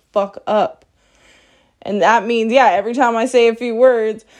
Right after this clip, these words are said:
you just keep talking and we just will continue it until you're done.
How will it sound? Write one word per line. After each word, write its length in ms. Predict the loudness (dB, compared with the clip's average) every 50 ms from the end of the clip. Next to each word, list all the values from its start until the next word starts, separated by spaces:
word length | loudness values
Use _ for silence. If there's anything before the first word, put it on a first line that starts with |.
| -20 _ _ _ _
you 200 | -16 -12 -10 -6
just 200 | -4 -4 -6 -4
keep 220 | -6 -6 -6 -6 -2
talking 500 | 0 0 0 0 0 -2 -6 -6 -6 -6
and 140 | -6 -4
we 100 | -4 -4 -2
just 200 | -2 -4 -4 -2
will 160 | -2 -4 -2
continue 520 | -2 -4 -6 -4 -4 -4 -4 -2 0 0
it 120 | 0 0 0
until 240 | -2 -2 -2 -2 -2
you're 180 | -2 -2 -4
done. 480 | -6 -4 -2 -2 0 0 -2 -4 -6